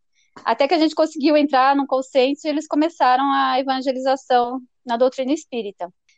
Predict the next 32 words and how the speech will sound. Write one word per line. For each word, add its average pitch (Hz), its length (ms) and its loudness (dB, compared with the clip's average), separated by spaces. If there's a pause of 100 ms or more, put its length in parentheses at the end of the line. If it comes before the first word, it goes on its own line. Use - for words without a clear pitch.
(140)
Não 247 140 0
queria 349 360 2
ir, 196 120 -4 (520)
como 247 140 -4
até 269 260 2
hoje 269 220 4
não 339 100 2
querem, 185 480 -4 (120)
mas 233 520 -4
eu 233 120 2
acho 247 160 0
que 277 60 0
apesar 254 320 2
disso 240 260 -6
faz 294 200 0
parte 269 320 0
da 277 140 2
criança, 247 560 0
né? 240 140 0
Muitas 294 480 0
mães 254 240 0
a 302 60 -4
gente 262 280 -6
ouve 269 240 2
<laughs> - 40 -18
falando 311 500 4
isso 285 280 -4
também, 262 360 -2 (340)
mas 233 120 -2
tem 220 120 0
que 214 60 -8
insistir. 285 560 -4